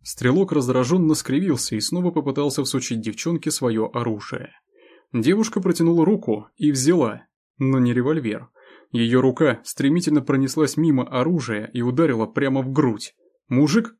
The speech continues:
только ойкнул. Последние мгновения своей жизни он смотрел ей прямо в глаза. Затем опускал немного голову и, ничего не понимая, смотрел на хрупкую женскую руку, с хрустом пробившую его грудную клетку.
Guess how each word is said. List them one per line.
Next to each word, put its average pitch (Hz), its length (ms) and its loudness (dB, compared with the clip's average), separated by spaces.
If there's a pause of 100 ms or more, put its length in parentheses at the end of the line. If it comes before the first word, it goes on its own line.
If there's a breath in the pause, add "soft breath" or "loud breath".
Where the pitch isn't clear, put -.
(140)
только 156 300 0
ойкнул. 117 800 0 (460 soft breath)
Последние 202 500 -2
мгновения 127 540 2
своей 110 300 -2
жизни 180 440 -2 (120)
он 233 160 2
смотрел 160 400 0
ей 135 240 0
прямо 113 380 -4
в 110 60 -10
глаза. 120 540 -4 (400)
Затем 123 440 2
опускал 160 420 0
немного 139 400 2
голову 127 520 0 (280 loud breath)
и, 208 140 2
ничего 190 360 2
не 175 120 2
понимая, 156 600 2
смотрел 139 460 -2
на 127 140 0
хрупкую 160 460 -2
женскую 120 460 -4
руку, 120 480 -2 (220 loud breath)
с - 120 -8
хрустом 160 520 2
пробившую 131 640 0
его 117 200 -2
грудную 120 460 0
клетку. 120 640 -6